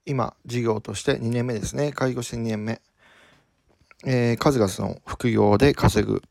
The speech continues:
う、自己性をたくさん作っています。で、プラスで今、自己性とともに事業をやっている感じですね。で、えー、今日をお話ししようと思うのは、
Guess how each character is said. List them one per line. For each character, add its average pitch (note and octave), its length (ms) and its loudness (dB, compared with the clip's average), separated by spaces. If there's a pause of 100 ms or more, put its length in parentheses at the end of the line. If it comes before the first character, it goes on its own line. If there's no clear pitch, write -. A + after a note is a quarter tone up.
(160)
う、 G#2+ 200 2
自 G#2 180 -2
己 G2+ 160 4
性 G#2 160 4
を A2 200 2 (140)
た - 80 -8
く - 80 -6
さ - 180 -6
ん F2+ 60 -8
作 - 200 -4
っ - 20 -4
て - 260 -4
い G2 220 -2
ま C3+ 160 2
す。 - 200 -8
で、 G3 280 2
プ G#3 80 0
ラ G3 100 2
ス G3 100 -6
で F#3+ 200 0
今、 C3+ 260 -4 (480)
自 B2 100 -8
己 A#2+ 160 -4
性 A#2 140 2
と G#2+ 140 0
と G#2+ 100 -2
も G2 160 -2
に A#2 180 -2
事 G#2+ 180 -6
業 F#2+ 100 -4
を F#2+ 80 0
や G2 80 -2
っ - 40 -8 (140)
て G#2 80 -2
い G2 100 2
る G#2+ 280 0 (100)
感 E3+ 220 -6
じ G2 100 -14
で - 80 -16
す - 140 -16
ね。 D3+ 180 -4 (1500)
で、 F3 260 2 (120)
え A2+ 600 2
ー、 - 80 -12
今 - 20 -4
日 E3+ 120 6 (420)
を A#2+ 220 2 (160)
お A2 140 -2
話 A2 580 -2
し - 0 -
し - 220 -4
よ G2+ 260 4
う - 60 -2
と - 120 -4
思 G#2 280 -2
う - 20 -8
の G2 160 -4
は、 A2+ 160 0